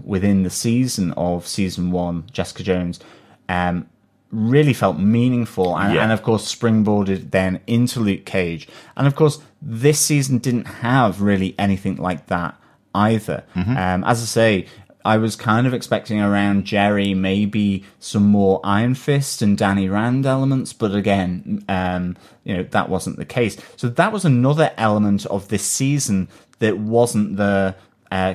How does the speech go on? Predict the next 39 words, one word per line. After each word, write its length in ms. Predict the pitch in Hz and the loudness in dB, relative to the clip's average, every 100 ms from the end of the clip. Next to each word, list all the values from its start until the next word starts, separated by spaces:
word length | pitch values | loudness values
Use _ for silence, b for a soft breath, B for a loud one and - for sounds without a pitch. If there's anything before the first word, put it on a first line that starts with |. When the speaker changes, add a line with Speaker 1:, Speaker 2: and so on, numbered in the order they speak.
| - | -2
Speaker 1:
compared 440 | 104 - 98 95 | -4 0 0 0
to 380 | - 101 90 87 | -4 -6 -6 -8
season 420 | - - 90 85 85 | -12 -10 -8 -8 -8
one, 300 | 87 85 - | -6 -8 -4
I 140 | 87 | -2
Speaker 2:
Yeah. 60 | 82 | -2
Speaker 1:
think. 360 | - 82 73 - | -4 -10 -10 -8
Speaker 2:
Yeah. 160 | 185 76 | -2 -2
Speaker 1:
Um, 100 | 85 B B | -4 B B
and 100 | 120 | 2
I, 40 | 123 - | 2 2
I, 40 | 120 - | -2 -4
for 160 | - 139 | -4 2
me, 200 | 147 156 | 4 4
I 40 | |
think 200 | 131 117 | 2 0
Jamie 280 | 95 113 110 | 0 2 2
kind 200 | 101 113 | 2 0
of 140 | 101 - B B | 0 -4 B B
summed 480 | - - 185 190 143 | -8 -4 0 0 4
up, 240 | 110 - - b b - | 2 0 -14 b b -6
uh, 180 | 98 90 | -2 0
a 80 | 98 | 0
lot 300 | 101 110 113 | 2 4 2
of 160 | 104 | 2
what 140 | 98 95 | 2 4
I 160 | 95 | 2
thought 260 | 95 101 92 | 0 -2 -4
about 280 | 90 90 - | -2 -4 -6
this 120 | 80 | -10
season. 440 | - 95 92 87 | -8 -6 -4 -6
So, 320 | 82 - 87 85 | -6 -4 -4 -4
yeah, 260 | 95 98 | -2 -2
it 20 | 92 | -2
was, 100 | 95 | -6
it 200 | - 104 | -6 -4
was 140 | 101 - | -6 -4
good, 340 | - 117 110 - | 0 0 -2 -6
uh, 260 | 104 101 98 | 2 2 2